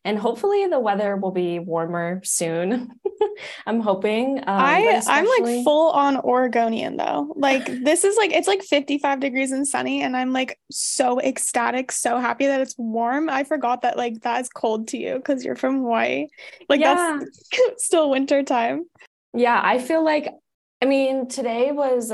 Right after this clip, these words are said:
Speaker 1: what, in, like, the forties, and I was like, "It's a little cold out." But it was, like, forty-seven, and I'm just like, "I'm a little cold. I want the sun to be shining."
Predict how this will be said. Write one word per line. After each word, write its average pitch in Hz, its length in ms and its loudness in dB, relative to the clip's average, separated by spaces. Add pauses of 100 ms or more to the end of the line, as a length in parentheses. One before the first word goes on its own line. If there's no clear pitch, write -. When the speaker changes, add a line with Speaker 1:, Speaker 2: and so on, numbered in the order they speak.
(120)
Speaker 1:
what, 196 320 -2
in, 190 160 -4
like, 175 340 -6
the 196 100 -4
forties, 196 600 -2
and 180 140 -6
I 180 60 -4
was 180 120 -4
like, 185 240 -6
"It's 226 140 -8
a 311 40 -8
little 339 200 -8
cold 370 320 -6
out." 294 380 -8 (760)
But 269 160 2
it 294 80 4
was, 311 120 0
like, 294 200 0
forty-seven, 185 680 2
and - 120 -2
I'm 220 120 0
just 233 180 -4
like, 196 300 -2 (320)
"I'm 240 120 0
a 254 60 4
little 208 200 2
cold. 170 420 0
I 220 140 0
want 196 280 -2
the 202 80 -4
sun 180 360 -4
to 202 80 -4
be 190 140 -2
shining." 165 580 -6